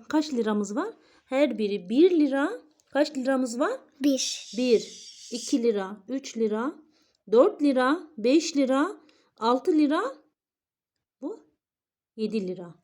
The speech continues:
Speaker 2: Evet.
Speaker 1: Evet. Şimdi burada kaç tane kuş var?
Speaker 2: Bir, iki, üç. Bir.
Speaker 1: Dört, beş, altı.
Speaker 2: Yedi.
Speaker 1: Yedi. Şimdi yedinin çıkışı nasılmış burada?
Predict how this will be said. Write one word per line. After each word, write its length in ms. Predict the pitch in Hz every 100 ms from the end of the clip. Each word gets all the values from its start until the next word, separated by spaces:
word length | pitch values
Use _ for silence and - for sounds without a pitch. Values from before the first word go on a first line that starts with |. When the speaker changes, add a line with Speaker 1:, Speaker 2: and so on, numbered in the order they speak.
| -
Speaker 2:
Evet. 640 | 269 269 269 - - -
Speaker 1:
Evet. 400 | 170 156 - - -
Şimdi 320 | - 262 226
burada 220 | 254 269
kaç 240 | 294 277
tane 460 | - 285 233 220 220 _ _ _ -
kuş 300 | 220 - 202
var? 240 | 233 427 _ _ _ _ -
Speaker 2:
Bir, 520 | 285 294 330 - -
iki, 180 | 269 -
üç. 480 | 320 339 302 - - _ _ _ _ _ -
Bir. 160 | 294 -
Speaker 1:
Dört, 440 | 226 277 - - _ -
beş, 440 | 226 311 - - _ _ _ _ _ _ _ _ _ -
altı. 400 | 220 214 - 453 494 _ _ _ _ -
Speaker 2:
Yedi. 500 | 269 277 269 269 311 -
Speaker 1:
Yedi. 340 | 226 220 208 - _ _ _ _ _
Şimdi 280 | - 320 277
yedinin 440 | 233 269 277 277 277
çıkışı 400 | 302 285 262 262
nasılmış 480 | 269 269 240 226
burada? 420 | 196 208 208 403